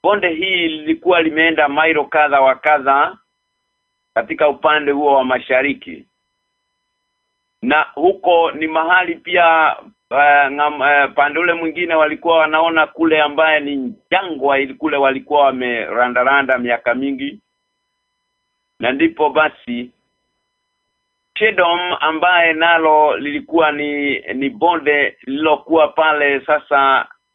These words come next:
ama milima iliyokuwa inaleta baridi baridi, ni, ambaye ilikuwa inaleta, eh, inaleta hali nzuri ya hewa.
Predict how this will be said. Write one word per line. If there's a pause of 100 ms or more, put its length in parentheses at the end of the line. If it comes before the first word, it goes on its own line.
(260)
ama
milima
iliyokuwa (880)
inaleta
baridi
baridi, (1500)
ni, (540)
ambaye
ilikuwa
inaleta, (320)
eh,
inaleta
hali
nzuri
ya
hewa.